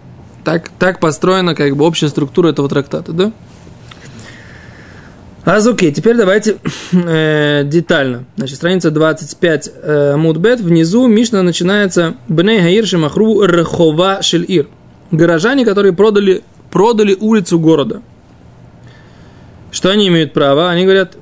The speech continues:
"Лойкхим бедомов бейт кнесет". Имеют право на эти деньги купить синагогу. Если же они продали бейт кнесет, синагогу, лохим тейва, они мог-, имеют право купить,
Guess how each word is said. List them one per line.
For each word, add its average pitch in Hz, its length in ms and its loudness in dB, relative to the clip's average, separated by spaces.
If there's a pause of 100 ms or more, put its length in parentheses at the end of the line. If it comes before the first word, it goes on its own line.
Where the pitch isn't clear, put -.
(120)
"Лойкхим 220 880 0
бедомов 175 500 2
бейт 160 220 -2
кнесет". 156 320 -2
Имеют 233 260 -2
право 202 300 0
на 170 200 0
эти 196 220 -4
деньги 196 300 -2
купить 165 260 -4
синагогу. 160 640 -2 (1300)
Если 220 340 2
же 202 140 2
они 185 260 2
продали 185 380 2
бейт 156 260 -2
кнесет, 156 580 -2 (200)
синагогу, 143 580 0
лохим 160 480 2
тейва, 240 420 0
они 170 200 0
мог-, 208 200 2
имеют 208 380 0
право 240 320 0
купить, 202 560 -2